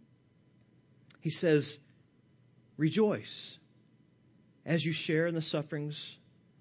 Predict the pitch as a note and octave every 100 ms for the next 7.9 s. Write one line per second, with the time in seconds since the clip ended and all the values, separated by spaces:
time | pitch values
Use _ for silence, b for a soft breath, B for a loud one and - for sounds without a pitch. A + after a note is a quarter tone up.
0 | - - - G#3 C#3 A2+ - - - _
1 | _ _ _ _ _ _ _ - _ _
2 | _ _ _ _ _ _ _ D3 D3+ A#3
3 | B3 B3 G3 G3 G#3 - A3+ A3+ G#3+ G3+
4 | A3+ G#3+ G#3+ A#3+ A#3 A3+ A3 G#3 - A3
5 | A3 - - C4 D4 E3 G#2+ - - _
6 | _ _ _ _ _ _ _ _ _ _
7 | _ _ - C#4+ C#4+ B3+ D3 G2+